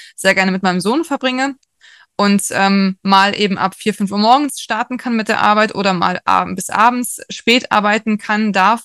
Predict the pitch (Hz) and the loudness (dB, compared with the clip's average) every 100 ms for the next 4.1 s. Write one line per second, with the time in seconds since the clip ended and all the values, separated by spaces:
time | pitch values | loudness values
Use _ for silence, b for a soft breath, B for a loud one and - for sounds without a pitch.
0 | _ b b b _ - 196 202 202 196 | _ b b b _ -2 0 2 2 0
1 | 196 208 202 170 - 214 202 - - 185 | -2 -2 -4 -10 -2 2 2 0 -2 0
2 | 185 185 _ _ 170 - _ - - 254 | 0 -4 _ _ -6 -6 _ -10 0 2
3 | 254 262 262 220 214 170 185 180 180 233 | 4 4 4 2 -2 0 0 0 0 -2